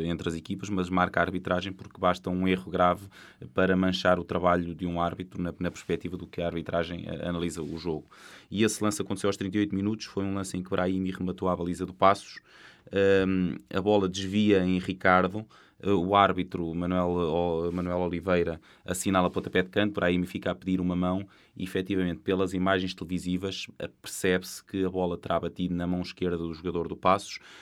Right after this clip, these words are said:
numa posição ou numa situação em que, em que, em que Ricardo tinha o braço aberto para ganhar volumetria e, portanto, dessa forma terá ficado um pontapé de penalti por assinalar favorável ao Futebol Clube do Porto.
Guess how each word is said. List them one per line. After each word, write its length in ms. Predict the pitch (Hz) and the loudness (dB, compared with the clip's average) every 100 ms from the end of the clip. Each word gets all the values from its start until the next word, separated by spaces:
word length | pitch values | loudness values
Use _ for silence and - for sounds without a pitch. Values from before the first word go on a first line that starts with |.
| - | -6
numa 380 | 95 104 98 92 | 0 2 2 -2
posição 640 | 92 98 98 - 104 101 | -4 -6 -6 0 0 2
ou 80 | 95 | 0
numa 140 | 95 | -2
situação 360 | 92 92 95 101 | -4 -6 -4 -4
em 80 | 98 | -4
que, 120 | 98 | -4
em 280 | 92 95 95 | -4 -4 -6
que, 320 | 98 98 87 | -6 -4 -2
em 160 | 92 | -4
que 140 | 90 92 | -4 -4
Ricardo 400 | 95 92 92 92 | -4 2 0 0
tinha 320 | 101 98 98 - - - | -4 -2 -4 -8 -20 -6
o 120 | 92 | -2
braço 380 | 98 95 92 92 | 6 6 6 -2
aberto 380 | 92 95 92 - | 2 2 0 -4
para 160 | 98 | 0
ganhar 360 | 95 95 95 92 | 4 4 6 4
volumetria 680 | 92 90 90 92 95 98 92 - - | 2 -4 -2 -2 0 0 -4 -14 -6
e, 100 | 101 | -6
portanto, 300 | 101 95 87 | -2 -2 2
dessa 300 | 98 98 92 | 0 0 -6
forma 400 | - 92 92 92 | 0 0 0 -4
terá 240 | 98 95 | 0 0
ficado 360 | 92 92 90 87 | -2 -4 -2 -2
um 40 | |
pontapé 340 | 85 82 85 87 | -8 -10 -6 -6
de 60 | |
penalti 380 | - 87 90 87 | -6 -4 -4 -6
por 200 | - 92 | -8 -6
assinalar 500 | 92 92 92 90 92 - - _ | -4 -2 -2 0 -2 -4 -20 _
favorável 640 | - 98 95 95 92 90 | 0 0 2 0 2 0
ao 80 | 92 | -2
Futebol 320 | - - 87 | -4 -10 -10
Clube 180 | - 85 | -10 -14
do 60 | 82 | -14
Porto. 360 | - 76 _ | -12 -14 _